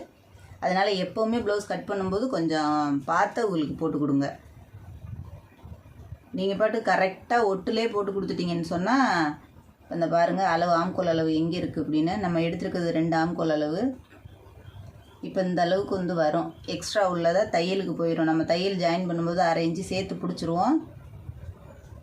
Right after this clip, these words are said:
இப்ப இந்த அளவு போக, நான் உங்களுக்கு அளவு காமிக்கிறேன். இந்த அளவு போக எக்ஸ்ட்ரா வந்து ஒரு மூணு தையல் வரும்.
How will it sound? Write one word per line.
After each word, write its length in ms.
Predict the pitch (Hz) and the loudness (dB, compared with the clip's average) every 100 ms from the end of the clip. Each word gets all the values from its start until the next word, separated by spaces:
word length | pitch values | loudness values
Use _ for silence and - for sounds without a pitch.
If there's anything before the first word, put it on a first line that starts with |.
| - - | -14 -10
இப்ப 180 | 170 185 185 185 196 | 0 2 2 2 2
இந்த 140 | 190 180 | 4 4
அளவு 200 | 202 214 - | 4 2 0
போக, 260 | 196 196 226 262 427 - - - | 0 2 4 4 2 -2 -18 -6
நான் 120 | 175 175 | -2 0
உங்களுக்கு 240 | 175 170 | 2 4
அளவு 180 | 185 196 175 | 4 2 2
காமிக்கிறேன். 540 | 175 180 165 170 175 | 0 0 0 0 0
இந்த 120 | 185 180 | 2 4
அளவு 200 | 180 214 196 185 | 4 2 0 0
போக 380 | 190 202 233 226 170 | 2 2 2 0 0
எக்ஸ்ட்ரா 260 | - 214 180 | 0 2 2
வந்து 140 | 185 | 2
ஒரு 100 | 190 180 | 0 0
மூணு 180 | 180 180 175 | 0 0 -2
தையல் 260 | 175 190 165 | 0 0 0
வரும். 240 | 160 160 | 2 0